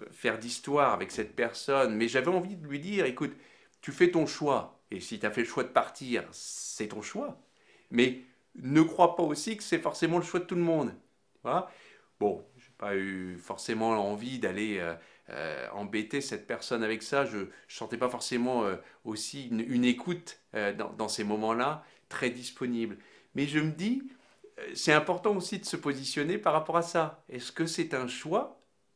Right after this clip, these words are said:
et on dit oui, ou est-ce qu'on dit oui parce que on nous laisse pas le choix ? Vous voyez, ça c'est une question que moi je, voilà, je, je, je, je pense que ça vaut le coup parfois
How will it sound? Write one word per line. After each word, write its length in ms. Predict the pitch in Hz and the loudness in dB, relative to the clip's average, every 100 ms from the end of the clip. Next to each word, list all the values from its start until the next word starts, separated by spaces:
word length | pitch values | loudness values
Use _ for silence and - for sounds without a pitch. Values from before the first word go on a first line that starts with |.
| - | -2
et 100 | 113 | 0
on 100 | 110 | 0
dit 200 | 104 107 | -2 -4
oui, 320 | 135 277 - | -2 -2 -4
ou 180 | 156 165 | 4 6
est-ce 120 | 175 | 6
qu'on 140 | - 143 | 2 -2
dit 160 | 127 | -2
oui 280 | 156 277 - - | -2 -4 -4 2
parce 300 | 208 208 - | 2 2 -6
que 100 | 254 262 - _ _ _ _ _ _ _ _ 254 | -6 -8 -14 _ _ _ _ _ _ _ _ -10
on 160 | 165 165 | -4 2
nous 120 | 175 | 4
laisse 180 | 170 165 | 4 4
pas 140 | 165 | 2
le 40 | |
choix ? 480 | 147 - 160 147 - _ _ _ _ _ _ _ _ | 2 0 -2 -2 -10 _ _ _ _ _ _ _ _
Vous 80 | 131 | 0
voyez, 240 | 214 196 | 0 -2
ça 280 | - - 240 | -10 4 4
c'est 260 | 254 147 - | 4 -6 -6
une 200 | 139 127 | -6 -2
question 440 | 139 - - 240 | -4 -4 -4 -4
que 460 | - 160 139 117 - - - - _ _ _ _ _ _ _ - | 2 8 8 8 0 -14 -20 -20 _ _ _ _ _ _ _ 0
moi 140 | 143 | 4
je, 600 | 208 139 131 117 113 110 107 | 4 6 8 10 10 6 4
voilà, 300 | 101 226 160 | 6 6 6
je, 220 | 127 123 | 0 -4
je, 160 | 127 | -6
je, 320 | 117 117 107 101 - | 0 2 2 0 -8
je 140 | - | -6
pense 300 | 123 226 247 | -2 -2 -2
que 80 | - | -4
ça 140 | - 139 | -2 0
vaut 100 | 139 | 0
le 80 | |
coup 320 | - 254 247 - | -2 -8 -8 2
parfois 640 | 180 - - 208 262 - | 2 2 -2 0 0 -4